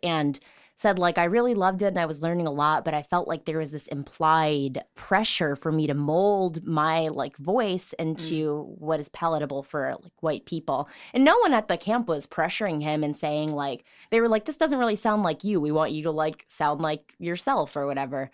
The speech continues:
Speaker 1: Um, so he's like, "Well, where is this pressure coming from? It's not from nowhere." Um, so it's not that they were pressuring him, but
Speaker 2: Yeah.
Speaker 1: yeah, it's like a,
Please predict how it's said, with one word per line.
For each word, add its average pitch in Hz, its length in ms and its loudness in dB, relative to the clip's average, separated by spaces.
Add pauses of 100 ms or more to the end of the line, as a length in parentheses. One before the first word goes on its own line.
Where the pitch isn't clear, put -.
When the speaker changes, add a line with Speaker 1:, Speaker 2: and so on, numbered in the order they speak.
(320)
Speaker 1:
Um, 139 540 2
so 185 100 -2
he's 175 180 0
like, 165 120 -2
"Well, 147 100 -2
where 165 140 2
is 160 80 -2
this 151 100 -8
pressure 139 300 -6
coming 143 320 -2
from? 135 300 -4
It's 139 180 -8
not 147 180 -2
from 104 220 -6
nowhere." 139 600 -4
Um, 139 460 -6
so - 140 -4
it's 170 120 -6
not 196 160 0
that 175 140 -2
they 156 100 2
were 151 120 -2
pressuring 156 380 -4
him, 147 140 -2
but 139 200 -4
Speaker 2:
Yeah. 139 220 -4
Speaker 1:
yeah, - 60 -6
it's - 180 -8
like 160 200 -2
a, 143 240 0